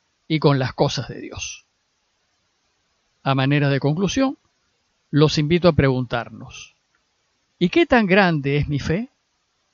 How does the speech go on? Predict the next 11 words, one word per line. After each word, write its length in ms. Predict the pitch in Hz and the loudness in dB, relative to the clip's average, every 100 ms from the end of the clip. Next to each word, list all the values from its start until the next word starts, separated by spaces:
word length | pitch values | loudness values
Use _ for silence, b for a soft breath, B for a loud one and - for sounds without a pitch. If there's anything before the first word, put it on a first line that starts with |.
| _ _ - | _ _ -2
¿Qué 160 | 302 | -2
tan 200 | 294 277 | 2 4
convencido 540 | 214 202 180 - 247 196 | 6 4 4 2 4 2
estoy 380 | - 226 226 | 4 4 4
de 120 | 180 160 | 4 2
que 120 | 156 | 2
Dios 260 | 185 196 | 4 4
puede 220 | - 190 170 | 4 4 4
hacer 260 | - 185 | 2 2
lo 100 | 170 | 4
imposible? 840 | 156 143 131 - 196 190 190 269 | 4 2 -4 -2 -4 -2 -4 -4